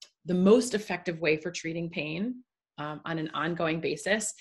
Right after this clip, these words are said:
and that you have to target the psychological processes, the sociological factors, and the social factors if you really wanna target pain. So,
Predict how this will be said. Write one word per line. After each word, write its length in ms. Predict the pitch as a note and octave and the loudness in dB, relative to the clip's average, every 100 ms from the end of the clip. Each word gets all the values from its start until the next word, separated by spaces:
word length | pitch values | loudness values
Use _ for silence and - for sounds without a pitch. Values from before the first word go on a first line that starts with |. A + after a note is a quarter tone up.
| - - | -18 -4
and 100 | F#3 | 0
that 80 | F3 | 2
you 100 | G3+ | 2
have 200 | G#3 G#3 | 0 -2
to 80 | G#3 | -4
target 340 | G#3 F#3+ F#3 | 2 2 2
the 60 | F3+ | -4
psychological 600 | - F3 F3 E3 G3+ G#3 | -4 -2 -2 -2 -4 -6
processes, 840 | G#3 G#3+ G#3 B3 B3+ C#4 C#4+ - _ _ - | -2 -2 0 -6 -2 -2 -2 -6 _ _ -14
the 60 | E3 | -8
sociological 800 | - F3 - C#3+ C3+ D3+ G#3 G#3+ | -2 -2 -2 -2 -2 -2 -2 0
factors, 540 | A3+ A3+ - B3+ B3+ | 0 0 4 2 2
and 140 | F#3+ F#3 | -2 -6
the 40 | |
social 360 | - F#3+ G3 F#3+ | 0 0 0 -4
factors 640 | E3 C#3+ - A2+ D3+ - | -4 -4 -4 -6 -6 -8
if 120 | E3+ E3+ | -14 -8
you 180 | E3 D#3+ | -6 0
really 260 | E3+ D#3+ | 0 2
wanna 220 | D#3 D#3 | 0 -4
target 360 | D3 C#3 C#3+ C#3 _ _ | -6 -6 -6 -10 _ _
pain. 320 | - B2+ D3+ D#3+ _ - | -12 -10 -12 -16 _ -12
So, 380 | - D3+ C#3+ | -4 -4 -4